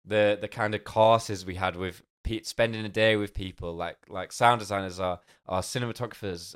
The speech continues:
um, talking about their experience in the industry,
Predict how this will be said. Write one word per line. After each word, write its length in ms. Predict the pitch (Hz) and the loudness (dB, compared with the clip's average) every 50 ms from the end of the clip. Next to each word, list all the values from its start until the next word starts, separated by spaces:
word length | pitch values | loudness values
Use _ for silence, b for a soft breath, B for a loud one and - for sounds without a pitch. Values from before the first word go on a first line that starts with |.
| - | -8
um, 400 | 95 95 95 95 92 90 87 87 _ _ _ _ | -4 -2 0 0 0 -2 -4 -12 _ _ _ _
talking 360 | - 127 131 143 143 - 123 123 | 0 2 4 4 4 2 -2 -4
about 200 | 107 113 101 110 | -4 -2 -2 0
their 140 | 113 113 | 0 0
experience 520 | 110 - - - 117 113 113 113 110 - - | 0 -2 -6 -6 -4 -4 -4 -4 -6 -10 -12
in 40 | 107 | -10
the 100 | 104 104 | -8 -8
industry, 540 | 107 107 104 - - - 101 98 98 101 | -8 -8 -10 -10 -8 -6 -4 -4 -4 -6